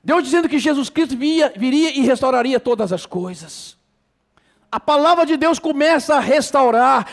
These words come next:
Isaías quatorze, vinte e quatro, ele diz assim, "O Senhor dos exércitos jurou." Aleluia. Amado, isso é forte demais. Deus jurou. É Deus jurando.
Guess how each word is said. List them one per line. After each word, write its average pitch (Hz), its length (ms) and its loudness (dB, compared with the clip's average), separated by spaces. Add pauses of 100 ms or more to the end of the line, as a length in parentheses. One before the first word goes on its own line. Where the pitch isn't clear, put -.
(120)
Isaías 302 440 2
quatorze, 311 440 0
vinte 311 180 -6
e - 40 -6
quatro, 311 320 0
ele 262 80 -2
diz 302 140 -2
assim, 277 400 0 (260)
"O 285 100 2
Senhor 339 840 2
dos 277 240 0
exércitos 285 1040 2
jurou." 269 800 4
Aleluia. 294 340 2 (140)
Amado, 247 320 -4
isso 269 100 -4
é - 20 -8
forte 247 360 -4
demais. 220 640 -10 (1900)
Deus 262 340 -2
jurou. 254 680 -4
É 240 80 -4
Deus 262 400 -4
jurando. 240 600 -2